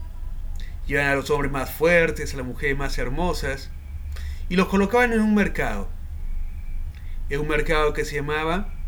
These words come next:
un mercado de esclavos. En ese mercado, la gente iba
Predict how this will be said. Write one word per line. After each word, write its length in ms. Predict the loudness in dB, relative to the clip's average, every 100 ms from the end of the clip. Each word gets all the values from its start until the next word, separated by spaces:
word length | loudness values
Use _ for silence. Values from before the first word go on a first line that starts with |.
| -2 0 0 -2 -2 -2
un 180 | -2 0
mercado 520 | 0 2 2 2 0
de 80 | -2
esclavos. 640 | -2 0 0 -2 -4 -2 -2 -2 -4 -6 -6 -6 -8 -6 -6 -6 -8 -8 -8 -6 -4 -4 -4 -4 -2
En 120 | 0
ese 200 | 2 2
mercado, 680 | 2 0 2 2 4 2 -2 -6 -8 -8 -8 -6 -6 -4 -4 -4
la 140 | -2 -2
gente 600 | 0 -2 -2 -2 -2 -2 -2 0
iba 520 | 0 2 0 -2 -6